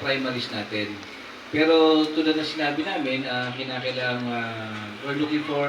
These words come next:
para makuha si, ano, si Singkit. Dahil ang nangyari kasi dito, ano to eh,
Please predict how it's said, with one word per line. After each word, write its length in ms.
para 160
makuha 320
si, 320
ano, 240
si 560
Singkit. 400
Dahil 240
ang 160
nangyari 480
kasi 320
dito, 160
ano 240
to 80
eh, 240